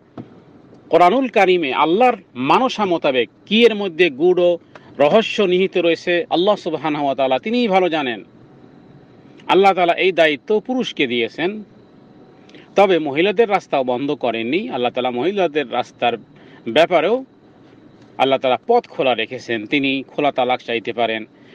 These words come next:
তিনি, আহ, যখন তোমাদের মধ্যে "ওয়াইন শিকাকা বাইনহুমা ফাবআসু হাকামাম মিন আহলিহি ওয়া হাকামাম মিন আহলিহা", এভাবে করে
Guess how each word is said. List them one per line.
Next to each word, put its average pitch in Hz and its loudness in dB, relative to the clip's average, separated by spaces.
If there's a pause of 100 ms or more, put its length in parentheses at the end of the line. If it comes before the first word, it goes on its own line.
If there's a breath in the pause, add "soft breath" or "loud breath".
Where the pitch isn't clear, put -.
(140)
তিনি, 139 -2 (500 loud breath)
আহ, 120 0
যখন 135 -2
তোমাদের 131 -2
মধ্যে 127 -2
"ওয়াইন 127 -4
শিকাকা 143 -4
বাইনহুমা 123 -4
ফাবআসু 123 -2
হাকামাম 131 -4
মিন 123 -6
আহলিহি 123 -4
ওয়া 156 -2
হাকামাম 131 -6
মিন 120 -6
আহলিহা", 127 -4 (560 loud breath)
এভাবে 226 2
করে 208 0